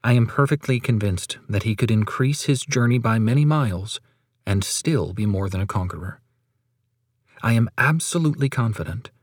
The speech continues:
that one could walk the whole day with Christ so vividly before him that it would be peace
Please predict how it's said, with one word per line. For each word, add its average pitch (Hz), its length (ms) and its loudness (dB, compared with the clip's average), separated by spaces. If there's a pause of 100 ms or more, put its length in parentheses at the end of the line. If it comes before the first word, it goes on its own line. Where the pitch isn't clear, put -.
(260)
that 92 140 -2
one 120 220 2
could 120 140 0
walk 120 320 0
the 123 100 0
whole 139 240 2
day 139 220 0
with 135 200 -2
Christ - 460 -2
so 135 320 0
vividly 143 540 0
before 135 400 -2
him 85 300 -6 (600)
that 98 140 0
it 104 120 0
would 110 180 -2
be 117 140 0
peace - 680 -6